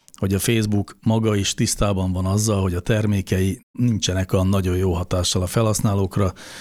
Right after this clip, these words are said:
hogy szándékosan polarizálja a társadalmat, hogy szándékosan, vagy legalábbis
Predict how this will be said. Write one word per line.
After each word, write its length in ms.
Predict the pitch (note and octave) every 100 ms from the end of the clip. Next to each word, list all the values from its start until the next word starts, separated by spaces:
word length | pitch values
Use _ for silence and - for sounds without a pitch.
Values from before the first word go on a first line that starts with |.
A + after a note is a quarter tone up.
| - -
hogy 100 | F#2+
szándékosan 680 | G#2+ G#2 G2 F#2+ - F#2 F2+
polarizálja 640 | G#2+ G2+ G2 F#2+ F#2 F#2
a 40 |
társadalmat, 720 | F#2 F#2+ F#2 G2+ F2+ F2+ F2 -
hogy 80 |
szándékosan, 880 | - G2+ F#2+ F#2 - F2+ G2 F2+ - _ _ _ -
vagy 80 | F#2
legalábbis 560 | G2+ G2 F#2 F#2 -